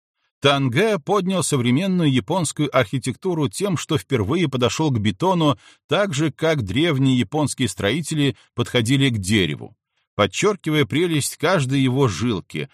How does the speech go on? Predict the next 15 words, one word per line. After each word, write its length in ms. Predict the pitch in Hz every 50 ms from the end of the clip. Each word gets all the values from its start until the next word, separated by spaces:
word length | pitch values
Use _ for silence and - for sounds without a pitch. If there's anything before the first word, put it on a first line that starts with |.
| _ _
каждого 440 | _ - 143 170 151 127 131 131 131
сучка. 520 | - - 123 - - - - 78 - - - _ _ _ _ _ _ _ _ _ _ _ _ _ _ _ _
Отказавшись 840 | - 117 - - 123 110 113 202 233 - - - 185 180 147 - -
от 200 | - 147 143 147
облицовки 560 | 139 127 131 127 - - 202 180 - - 139
фасада, 640 | - - 110 95 - - 180 190 170 143 123 107 - _ _ _ _ -
архитектор 640 | - 113 - - 120 - - 226 180 - 180 165
нашел 380 | 156 147 127 - - 202 196 147
красоту 640 | - 151 135 - - 110 98 - - 196 208 190 - -
в 140 | 113 101
необработанном 800 | 127 135 131 117 107 113 101 110 165 180 - 147 131 123 113 104
бетоне 600 | 101 101 - - 170 202 208 190 180 175 156 139 _ _ _ -
со 180 | - 139 135
следами 640 | - - 113 110 98 80 104 101 90 90 92 92 92 -
опалубки. 720 | - 90 - - 78 67 55 62 - _ - - - -